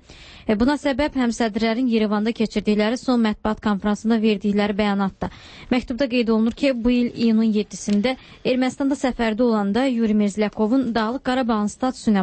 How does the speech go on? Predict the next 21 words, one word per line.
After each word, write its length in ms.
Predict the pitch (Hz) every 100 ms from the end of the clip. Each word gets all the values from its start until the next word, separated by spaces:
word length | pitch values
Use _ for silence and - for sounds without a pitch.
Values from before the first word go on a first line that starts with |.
| 180
bağlı 240 | 180 180
söylədikləri 680 | - 220 208 208 196 214 254 - - - 254
obyektivlikdən 800 | 226 220 - 233 220 - 285 240
uzaqdır. 460 | 208 196 - - - - - - -
Həm 140 | 254 254 262
də 80 | 311 311
münaqişənin 640 | 254 226 220 - 233 226 240
nizamlanmasına 720 | 214 208 196 196 196 - 269
mənfi 380 | 247 208 185 214
təsir 320 | 185 175 180
göstərir. 480 | 185 175 - 175 - - - - -
Matthew 320 | 254 277 240
Braziyanın 500 | 254 254 240 240 247
Yerevanda 560 | 233 214 220 220 247 - - -
Azərbaycanın 580 | 240 233 240 262 277 294
Dağlıq 300 | 262 254 254
Qarabağın 460 | 262 254 240 240 233
bəzi 260 | 247 226 233
ərazilərini 640 | 220 208 214 214 226 247
işğal 300 | - 254 233
etməsi 400 | 208 190 180 180